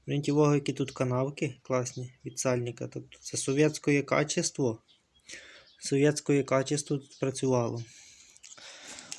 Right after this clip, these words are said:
От. Ну, це не саме, не саме страшне. Значить, втулку, звичайно, що ніхто не міняв. Тут зазорисько. Ну, як завжди, десять або п'ятнадцять соток втулка в плюс.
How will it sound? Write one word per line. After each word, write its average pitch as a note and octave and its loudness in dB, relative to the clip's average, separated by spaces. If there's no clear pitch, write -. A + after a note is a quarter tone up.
От. A#2 -2
Ну, C3+ -4
це D#3 4
не D#3 4
саме, D3+ 4
не D3 4
саме D#3+ 4
страшне. D3 4
Значить, C3 -6
втулку, - 0
звичайно, D3+ 4
що D#3 -2
ніхто D3+ 4
не D3 4
міняв. F3 2
Тут C#3+ 0
зазорисько. D3+ 6
Ну, D#3+ 2
як D#3 6
завжди, D3+ 6
десять D3+ 4
або C#3+ 2
п'ятнадцять D3 0
соток D3 0
втулка - 0
в B2+ -8
плюс. D3 -2